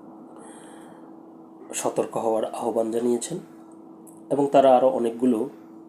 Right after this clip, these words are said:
কথা বলেছেন সেখানে। তো এ নিয়ে একটি সংবাদ প্রকাশিত হয়েছে দৈনিক সমকালে। চলুন দেখি আমরা খবরটির বিস্তারিত কী লিখেছে। <clears throat>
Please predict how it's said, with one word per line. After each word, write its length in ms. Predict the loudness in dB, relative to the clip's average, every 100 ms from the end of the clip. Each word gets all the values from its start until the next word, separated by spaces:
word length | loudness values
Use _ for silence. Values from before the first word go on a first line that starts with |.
| -20 -10
কথা 180 | -4 -2
বলেছেন 320 | -2 -4 -4 -8
সেখানে। 340 | -6 -4 -4 -4 -16 -20 -20 -12
তো 80 | -8 -2
এ 80 | 2
নিয়ে 180 | 4 2
একটি 180 | 0 -8
সংবাদ 340 | -8 -6 -6
প্রকাশিত 460 | -4 -4 -2 -4 -4
হয়েছে 300 | -4 -4 -4
দৈনিক 300 | -2 -4 -6
সমকালে। 500 | -4 -4 -2 -2 0 -2 -6 -20 -20 -4
চলুন 220 | 2 4 2
দেখি 220 | 0 -4
আমরা 240 | -8 -2 -2 -2 -6 -16
খবরটির 400 | -10 -10 -8 -14
বিস্তারিত 380 | -14 -14 -14 -12
কী 200 | -10 -10
লিখেছে। 380 | -10 -10 -12 -14
<clears throat> 40 | -14